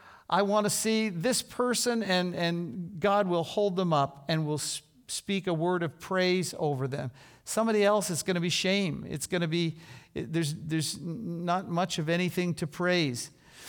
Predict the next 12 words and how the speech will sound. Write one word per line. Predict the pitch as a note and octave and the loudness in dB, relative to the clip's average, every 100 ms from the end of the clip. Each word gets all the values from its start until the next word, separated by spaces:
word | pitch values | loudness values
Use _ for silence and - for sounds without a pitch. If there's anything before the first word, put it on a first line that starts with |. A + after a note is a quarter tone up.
| - B2 - | -14 -4 2
Um, | E3 E3 - - - - _ | 2 2 -4 -12 -20 -20 _
we'll | - F3 G3 | 0 2 2
have | F3 G3+ | 2 2
that | F3+ F3 - | 4 2 0
commendation | - G3+ G3 F3+ E3+ E3+ E3 - B2 B2 A#2 - - | 0 4 4 4 4 4 2 0 -2 -4 -8 -14 -8
publicly. | - A3 F#3+ E3+ - B2+ - - _ _ _ _ _ _ _ _ - | 0 2 2 0 -4 -10 -10 -14 _ _ _ _ _ _ _ _ -6
We'll, | D3+ F#3 F#3 F3+ | 0 4 4 2
God | E3+ C3+ F#3 F#3+ | 0 2 4 4
will | E3+ F3 F3 E3 - - | 4 4 4 2 -2 -2
reward | E3 D#3+ E3+ F3+ E3+ | 0 2 4 4 4
us | C#3 C3+ - - - _ _ | 2 0 -4 -6 -10 _ _
publicly. | F#3 E3 D3+ - C3+ C3 | -2 0 0 -4 -6 -6